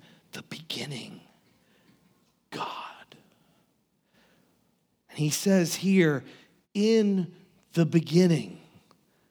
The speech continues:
was the Word." And one of the first things that, that we learn about this word, whatever it is,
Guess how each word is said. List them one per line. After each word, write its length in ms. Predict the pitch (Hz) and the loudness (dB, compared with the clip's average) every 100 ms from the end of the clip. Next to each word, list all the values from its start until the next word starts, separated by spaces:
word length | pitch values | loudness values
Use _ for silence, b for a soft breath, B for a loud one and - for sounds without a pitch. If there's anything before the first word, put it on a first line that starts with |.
| _ _ _ _ _ - | _ _ _ _ _ -10
was 300 | 131 123 - | -8 -6 -6
the 120 | 123 | -6
Word." 640 | 117 120 131 131 113 - - - _ _ _ _ _ b b b b b b b b _ | -6 -4 -2 -2 -4 -8 -14 -20 _ _ _ _ _ b b b b b b b b _
And 520 | 180 185 175 160 160 - b b b _ _ _ _ _ _ _ _ _ _ _ | 2 4 4 0 -6 -18 b b b _ _ _ _ _ _ _ _ _ _ _
one 220 | 175 202 202 | 0 2 2
of 60 | |
the 80 | 175 | 0
first 420 | - 233 226 - | 2 4 4 4
things 280 | 240 214 160 | 2 2 4
that, 280 | 180 175 - B B | 4 4 0 B B
that 220 | 185 185 214 | 4 4 4
we 220 | 190 180 | 2 2
learn 840 | 156 185 247 269 214 156 127 117 - | 2 2 4 4 4 2 -4 -6 -2
about 600 | 175 185 170 170 - 139 | 2 4 2 0 -4 2
this 420 | 170 180 180 - | 4 4 2 -6
word, 760 | 156 160 247 226 165 156 196 196 | -4 2 4 6 4 2 0 2
whatever 640 | 156 180 - 196 269 277 | 4 4 6 4 6 4
it 200 | 208 156 | 2 4
is, 460 | 160 160 202 202 | 4 4 4 0